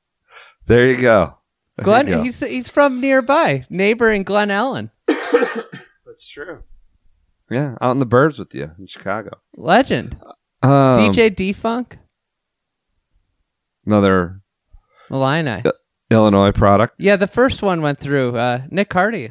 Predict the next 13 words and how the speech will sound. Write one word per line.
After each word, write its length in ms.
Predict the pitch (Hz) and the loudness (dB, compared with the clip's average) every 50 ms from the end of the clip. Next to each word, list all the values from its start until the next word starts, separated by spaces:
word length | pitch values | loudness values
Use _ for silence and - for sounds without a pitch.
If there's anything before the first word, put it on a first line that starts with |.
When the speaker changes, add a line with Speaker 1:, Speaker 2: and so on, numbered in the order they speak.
| - | -12
Speaker 2:
Illini, 480 | - 117 120 117 113 117 113 110 107 110 | -10 -8 -8 -8 -8 -8 -8 -10 -10 -8
got 260 | - 101 95 85 - | -8 -8 -8 -8 -10
through, 340 | - - - 101 98 - - _ _ _ _ _ _ _ _ - | -12 -12 -10 -10 -10 -10 -12 _ _ _ _ _ _ _ _ -14
uh, 120 | - 123 123 | -8 -2 0
Speaker 1:
Good. 220 | 156 147 113 - - _ - | 2 2 2 0 -4 _ -12
Speaker 2:
last 380 | - 120 123 127 127 - - | -8 -6 -4 -4 -6 -6 -4
Speaker 1:
Good 100 | - 110 | -4 -2
Speaker 2:
week. 60 | 107 | 0
Speaker 1:
to 60 | 110 107 | 2 2
hear. 360 | 104 95 87 82 76 78 _ _ _ _ _ | 2 2 2 0 -4 -8 _ _ _ _ _
Good 140 | - - - | -20 -14 -10
to 100 | 113 104 | -8 -8
hear. 260 | 92 82 - - _ | -6 -8 -10 -12 _